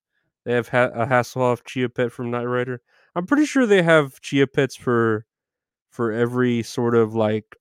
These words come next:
icon, Andrew Sabilo. So, yeah, that, that goes. I'm, like,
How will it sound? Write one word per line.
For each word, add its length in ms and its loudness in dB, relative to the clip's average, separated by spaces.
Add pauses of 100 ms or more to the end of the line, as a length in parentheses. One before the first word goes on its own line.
icon, 720 0 (680)
Andrew 280 -2
Sabilo. 680 -2
So, 400 -8
yeah, 300 -2 (800)
that, 220 -2 (100)
that 200 0
goes. 360 0
I'm, 300 -12
like, 300 -4